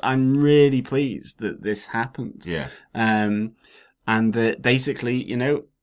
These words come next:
Speaker 1: in comes Captain Barnes to take on her role.
Speaker 2: Yeah.
Speaker 1: It'd be
Speaker 2: Yeah.
Speaker 1: interesting to see the dynamic between the two of them. Really, really good.
Speaker 2: Definitely, definitely.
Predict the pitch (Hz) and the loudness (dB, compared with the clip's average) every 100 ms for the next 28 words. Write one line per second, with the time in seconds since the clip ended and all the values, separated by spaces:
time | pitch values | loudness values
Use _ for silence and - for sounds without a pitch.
0 | _ 127 139 139 120 110 101 - - _ | _ 0 2 2 0 0 -2 -6 -12 _
1 | - 113 - 107 101 104 107 131 175 170 | -6 -4 -4 -2 -2 0 0 -2 -6 -12
2 | - - _ _ _ _ - - 127 127 | -14 -16 _ _ _ _ -16 -6 -2 -2
3 | 131 131 131 - - _ _ _ _ - | -2 -4 -6 -10 -16 _ _ _ _ -6
4 | 135 147 147 147 - 151 151 151 202 - | -4 -2 -2 -4 -4 -2 -2 -2 -4 -8
5 | - - 117 156 _ 139 135 147 151 151 | -12 -8 -8 -8 _ -2 0 2 2 2
6 | 143 139 - 147 139 135 139 139 143 143 | 0 0 0 -4 -4 -2 -2 0 -2 -4
7 | 151 143 151 151 147 165 185 113 - 131 | -8 -8 -4 -4 -4 -6 -4 -6 -6 -4
8 | 143 151 143 143 135 139 139 139 226 - | 0 2 2 0 0 -2 -2 -6 -10 -12
9 | - _ 120 127 - 69 - _ 101 110 | -20 _ -8 -6 -12 -14 -16 _ -8 -6
10 | - - | -10 -14